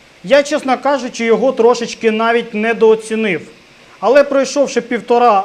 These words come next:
року свого досвіду, роботи з ним двадцять чотири на сім, даний принтер зовсім не виключається, в нього нема перерв, як і в сусіднього Тронксі.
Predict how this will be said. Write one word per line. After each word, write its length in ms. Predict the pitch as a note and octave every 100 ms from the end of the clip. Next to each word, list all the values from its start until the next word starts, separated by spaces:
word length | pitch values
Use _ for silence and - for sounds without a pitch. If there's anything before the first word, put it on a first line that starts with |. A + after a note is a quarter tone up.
| G3
року 480 | G3 A#3 A3+ G3 E3+ - -
свого 280 | G#3 G3 G#3
досвіду, 640 | F#3 A#3+ C4 C#4 B3 B3
роботи 440 | G#3+ G3+ A3 G3+ F#3
з 80 |
ним 220 | E3 C4 B3
двадцять 420 | F3+ A3+ A3 G#3
чотири 300 | G#3+ G#3+ G3
на 160 | F#3+
сім, 300 | F#3 A#3+ C#4 - - -
даний 260 | B3+ B3
принтер 360 | A#3+ C4+ A3+ G#3
зовсім 460 | E3+ B3+ - F#3+
не 80 | F#3+
виключається, 840 | F#3 F#3 F#3 - F#3 F3 F3 A#3+
в 60 | G#3
нього 260 | A#3 G3+ A3+
нема 300 | B3 A3+ E3
перерв, 420 | F3+ F3+ F#3 A3 - -
як 240 | F3 B3 A#3+
і 40 |
в 40 | G#3
сусіднього 640 | A3+ - B3 A3+ A3+ A3+
Тронксі. 500 | A3+ G#3 E3+ -